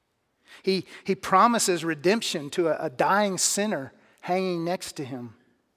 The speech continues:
He cries out in pain for understanding. "God, why have you forsaken me?" While at the same time submitting himself to the will of his Father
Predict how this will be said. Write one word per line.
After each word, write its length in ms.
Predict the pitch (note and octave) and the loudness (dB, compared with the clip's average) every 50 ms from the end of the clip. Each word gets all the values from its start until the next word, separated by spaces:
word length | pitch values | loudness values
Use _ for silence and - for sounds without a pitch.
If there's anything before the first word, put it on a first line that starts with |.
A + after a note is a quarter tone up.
| _ _ _ _ _ _ _ _ _ _ _ _ _ _ _ _ _ - | _ _ _ _ _ _ _ _ _ _ _ _ _ _ _ _ _ -8
He 60 | G#3 | -8
cries 580 | F#3 - - - G#3+ G#3 G3+ A3 A#3 A#3+ A3+ G#3 | -6 -4 -2 4 6 8 8 10 8 6 6 8
out 220 | A3 G#3 G#3 G#3+ | 8 8 8 8
in 120 | A3 G#3+ F#3+ | 4 2 0
pain 460 | - - G#3+ A#3 C4 B3+ G#3+ F#3+ E3+ | 2 2 4 4 4 4 4 2 2
for 160 | - G3 - | 0 2 4
understanding. 840 | G3 A3 A3+ A#3 A3 - - - - G#3+ A3 B3 C4+ C4 A3 F3+ E3+ | 4 2 4 2 0 0 0 2 2 4 4 6 4 4 2 2 4
"God, 340 | D#3+ G3 G#3 A3+ A#3 G#3+ F3+ | 6 8 8 8 8 4 2
why 680 | E3+ F3+ F3+ G3+ A#3 C4+ C#4+ C#4 C4 G#3 F#3+ G3 G#3+ A3+ - - - - - | 2 4 6 8 8 10 8 8 8 8 8 6 6 4 0 -4 -16 -8 0
have 180 | - A3+ A3+ A#3 | 4 4 6 6
you 120 | B3 B3+ | 6 4
forsaken 680 | - - B3 - - - B3+ C4+ C4+ - C#4+ C#4 C4 | 4 4 2 4 6 6 6 6 6 4 4 4 6
me?" 300 | B3 A#3+ G#3 E3 B2+ - - - - _ _ _ _ _ _ _ _ _ _ _ _ _ _ _ _ _ _ _ _ _ _ _ _ _ _ _ _ _ _ _ _ _ _ _ _ _ _ _ _ _ _ _ _ _ _ _ | 6 6 4 2 0 -4 -10 -18 -20 _ _ _ _ _ _ _ _ _ _ _ _ _ _ _ _ _ _ _ _ _ _ _ _ _ _ _ _ _ _ _ _ _ _ _ _ _ _ _ _ _ _ _ _ _ _ _
While 180 | - D3+ D#3 E3 | -4 -2 0 0
at 120 | D#3+ - | 0 -2
the 60 | - D3+ | -4 -8
same 260 | - - F3+ F#3 F3+ | -6 -6 -6 -6 -6
time 400 | - - F#3 D#3+ D3+ C#3+ C#3+ B2+ - | -6 -6 -6 -6 -6 -6 -10 -12 -12
submitting 580 | - - - D#3+ C#3 C#3 D3 D#3 E3 F3 D#3+ C#3 | -12 -10 -10 -10 -10 -8 -6 -6 -6 -6 -6 -8
himself 760 | B2+ C3 B2 A#2 - - B2+ A#2 A2 G#2+ - - - - _ _ _ _ _ _ _ _ _ _ _ _ _ _ _ _ _ _ _ _ _ | -8 -10 -10 -12 -12 -14 -14 -16 -16 -18 -20 -20 -20 -20 _ _ _ _ _ _ _ _ _ _ _ _ _ _ _ _ _ _ _ _ _
to 80 | - | -10
the 100 | C3 C#3 | -8 -8
will 240 | C3 C#3 D3 D3+ D3 | -6 -4 -2 -2 -2
of 80 | D3 C3 | -2 -4
his 140 | C3+ B2 - | -6 -10 -12
Father 480 | - - B2+ A#2+ B2 A#2+ B2 A2+ G#2+ | -12 -14 -14 -12 -12 -14 -14 -16 -18